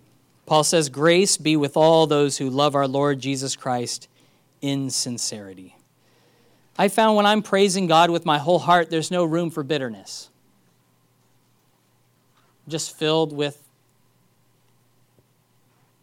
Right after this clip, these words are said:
gladness and thanksgiving for what God has accomplished, how he protects,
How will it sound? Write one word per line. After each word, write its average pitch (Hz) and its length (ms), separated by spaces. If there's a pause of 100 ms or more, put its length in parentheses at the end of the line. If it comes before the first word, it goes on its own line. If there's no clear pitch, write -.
(200)
gladness 131 680
and 123 180
thanksgiving 127 640
for 127 120
what 120 180
God 127 240
has 131 140
accomplished, 120 560
how 139 140
he 147 120
protects, - 840